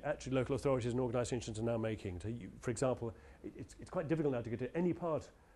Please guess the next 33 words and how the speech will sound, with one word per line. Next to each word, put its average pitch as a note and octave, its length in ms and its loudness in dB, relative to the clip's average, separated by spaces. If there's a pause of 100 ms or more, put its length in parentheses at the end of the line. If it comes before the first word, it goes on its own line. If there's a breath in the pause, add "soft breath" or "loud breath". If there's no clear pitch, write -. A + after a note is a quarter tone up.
(160 soft breath)
of A2+ 120 -4
this B2 140 -2
country A2+ 380 -2 (220 loud breath)
and B2+ 280 2 (400)
not D#3 240 6
find D#2+ 460 0 (180)
a G#2+ 240 0
local A#2+ 300 2
farm G#2 340 0
selling G#2 340 -2 (240)
local A#2+ 400 0
produce. G2 520 -6 (560 loud breath)
Within D3 500 6
ten E3+ 220 2
years, A2 200 2
we've A2+ 160 0
gone D3 220 4
from, A#2 380 0 (400 loud breath)
uh, A2+ 240 2 (260)
buying B2+ 240 4
entirely B2+ 520 -2
everything B2+ 320 -2
at - 100 -10
supermarkets E3 720 0
to A#2 360 2
local D#3 280 2
farmers' B2+ 360 0
markets C3 380 -2
now B2+ 280 -2
to A2 200 -2 (220)
farm D#3+ 240 6
shops - 380 -4
to A#2 200 0